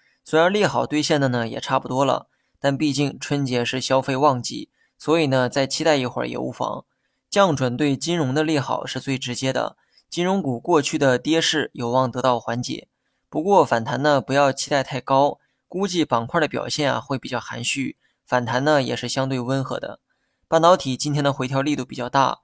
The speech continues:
估值涨到一百之后也处于较高的位置，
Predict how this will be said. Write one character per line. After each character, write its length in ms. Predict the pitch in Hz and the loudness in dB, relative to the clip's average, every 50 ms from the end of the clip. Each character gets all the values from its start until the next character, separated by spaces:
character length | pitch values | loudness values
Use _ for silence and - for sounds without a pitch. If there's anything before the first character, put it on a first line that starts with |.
| _ _ _ _ _ _ | _ _ _ _ _ _
估 240 | - 170 196 202 190 | -6 -4 0 0 0
值 180 | 147 151 165 | 2 2 2
涨 180 | 160 151 120 117 | 2 2 0 2
到 160 | 127 135 131 | 2 2 2
一 140 | - - 156 | 2 -2 -2
百 160 | - 123 113 | -2 -2 -2
之 140 | - - 139 | -2 -4 -4
后 300 | 135 - 156 135 - - | 0 0 0 0 0 -4
也 200 | - - 127 135 | -8 -4 -4 -4
处 220 | 139 - - 127 127 | -4 -4 -8 -6 -6
于 80 | 127 | -6
较 220 | 127 - 147 127 127 | -2 0 0 0 2
高 160 | - 143 147 | 2 2 2
的 60 | 139 | 2
位 140 | 123 123 127 | 0 -4 -6
置， 300 | - - - - - | -6 -8 -10 -12 -14